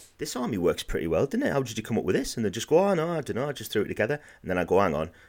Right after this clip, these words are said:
And I write the, the unit choices in the, the internet, and it comes up as Tyranid competitive list. And it's like, "Ah, right, okay." So basically what you've done is gone on Reddit, realised that if you give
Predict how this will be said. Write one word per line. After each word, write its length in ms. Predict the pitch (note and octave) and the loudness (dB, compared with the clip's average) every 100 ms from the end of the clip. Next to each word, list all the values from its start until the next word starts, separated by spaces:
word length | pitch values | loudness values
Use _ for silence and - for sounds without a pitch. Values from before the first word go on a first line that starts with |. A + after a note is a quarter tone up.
| - | -4
And 100 | G2+ | 2
I 60 | |
write 260 | A2 C#3+ - - _ - | 6 6 6 -6 _ 0
the, 200 | A2+ G#2+ | 0 2
the 140 | G#2 | 2
unit 360 | A2 C#3+ F#2+ - | 6 6 6 2
choices 580 | - F2 - D#2+ - - - | 2 2 2 -2 -4 -6 -4
in 200 | A#2+ G2 | -2 4
the, 240 | G2+ F2+ - | 4 4 2
the 140 | G#2+ | 0
internet, 420 | A#2 E2+ D2 - - _ _ | 2 0 -4 -6 -16 _ _
and 80 | G2 | -2
it 80 | - | 0
comes 260 | B2+ G#2+ | 0 2
up 140 | C3 - | 2 2
as 220 | F2+ - - | -2 -4 -2
Tyranid 420 | - G#2+ G2+ F#2+ | -2 0 0 -2
competitive 460 | - G2+ G#2+ F2 F#2+ | -4 -2 0 0 0
list. 340 | F#2+ - - - - - - - | 0 0 -4 -12 -20 -20 -20 -2
And 160 | G#2+ | 2
it's 180 | G2+ - | 2 4
like, 200 | G2+ F#2 - | 4 4 2
"Ah, 340 | E2 D#2+ D#2 | 2 2 2
right, 240 | D2 D2 D2 | 2 2 0
okay." 320 | D#2 D#2 D2 | 0 0 0
So 180 | - E2+ | 0 2
basically 300 | G#2 - E2+ | 2 2 0
what 160 | E2+ | -2
you've 100 | C#2+ | -2
done 160 | - D#2 | -2 -2
is 120 | C#2 | -2
gone 160 | - F#2 | 0 0
on 120 | F2 | -2
Reddit, 320 | D2+ D2+ C#2+ - _ _ _ - | -4 -4 -8 -14 _ _ _ -4
realised 520 | G2+ F#2+ F#2 E2+ - | 0 2 2 0 -2
that 160 | F#2 - | -2 -2
if 120 | F2 | -6
you 60 | |
give 440 | E2 F#2+ F2 - | -2 -2 -2 -6